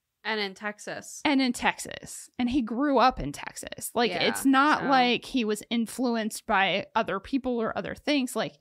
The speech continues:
Speaker 2: no, he grew up in a small town in Texas.
Speaker 1: Absolutely.
Speaker 2: So.
Speaker 1: Well, this was fascinating 'cause I, not, not that I love elder abuse, but I do think that it's a fascinating subject. That's why I do what I do. Um,
Speaker 2: Yep.
Speaker 1: it's insane.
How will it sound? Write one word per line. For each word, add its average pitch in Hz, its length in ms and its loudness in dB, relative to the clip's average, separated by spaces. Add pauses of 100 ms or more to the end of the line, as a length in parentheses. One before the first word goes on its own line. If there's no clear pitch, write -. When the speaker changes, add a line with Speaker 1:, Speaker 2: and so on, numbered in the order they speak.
(320)
Speaker 2:
no, 302 360 -2
he 277 120 0
grew 294 240 0
up 294 140 -4
in 254 100 2
a 220 140 -4 (240)
small 240 360 0
town 240 280 -2
in 180 100 -8
Texas. - 760 -6 (240)
Speaker 1:
Absolutely. 196 720 -14 (280)
Speaker 2:
So. 196 480 -2 (320)
Speaker 1:
Well, 220 100 -14
this 247 180 -8
was 320 120 -8
fascinating 240 400 2
'cause 214 180 -6
I, 214 500 2
not, 233 300 4 (340)
not 208 180 -2
that 214 100 0
I 202 80 4
love 196 260 0
elder 185 260 -2
abuse, 170 220 -10
but - 160 -10
I 208 80 -2
do 185 180 -8
think 180 200 -12
that 180 100 -6
it's 185 140 -12
a 185 40 -18
fascinating 175 640 -6
subject. 165 400 -8
That's 185 260 -14
why 165 220 -6
I 180 80 -4
do 175 180 -10
what 170 120 -6
I 165 100 -8
do. 170 380 -8 (680)
Um, 151 380 -8 (100)
Speaker 2:
Yep. 220 200 -10 (520)
Speaker 1:
it's 185 320 -14
insane. 185 560 -16